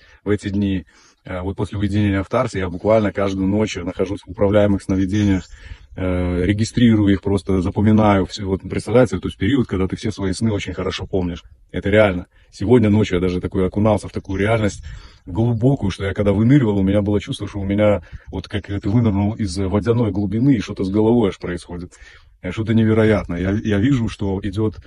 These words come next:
подготовка меня самого, э, к нашим всем проектам. Школа Павла, Школа Божественности. Мы здесь вот эти четыре дня с Олечкой находимся в, э, Памукале, в Иераполе, э, и это тот город, о котором Павел писал,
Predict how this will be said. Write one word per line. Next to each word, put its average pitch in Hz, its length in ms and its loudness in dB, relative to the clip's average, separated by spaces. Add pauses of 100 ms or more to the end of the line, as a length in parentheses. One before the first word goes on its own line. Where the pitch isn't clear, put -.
(140)
подготовка 104 580 -2
меня 101 260 0
самого, 107 500 -2 (360)
э, 92 220 -6
к - 80 -12
нашим 104 280 -2
всем 98 200 -6
проектам. 98 440 -4
Школа 110 320 -6
Павла, 101 340 -2
Школа 98 280 -8
Божественности. 95 680 -6 (500)
Мы 107 180 -2
здесь 110 300 0
вот 98 140 -6
эти 95 160 -6
четыре 101 360 -6
дня 104 220 2
с - 100 -14
Олечкой 104 560 -4
находимся 92 560 -6
в, 90 280 -8 (400)
э, 87 220 -12
Памукале, 98 520 -4
в 95 100 -6
Иераполе, 90 720 -4
э, 87 260 -10 (760)
и 98 120 -6
это 104 260 -2
тот 113 140 -4
город, 117 320 2
о 101 40 -2
котором 101 320 -2
Павел 98 300 0
писал, 113 480 -4